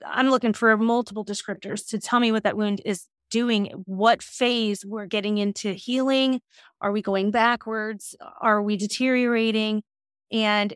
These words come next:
it shouldn't take a wound nurse very long to be able to sit down and read the documentation and know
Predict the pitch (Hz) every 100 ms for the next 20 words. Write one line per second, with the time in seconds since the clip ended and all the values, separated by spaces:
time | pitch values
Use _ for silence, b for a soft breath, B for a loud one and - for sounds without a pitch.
0 | - - - 208 - - - 269 247 -
1 | - 214 214 202 254 285 196 202 - 214
2 | 190 196 220 240 202 202 196 - 208 208
3 | 202 202 202 185 175 196 - 190 - 247
4 | 214 196 190 196 202 214 185 190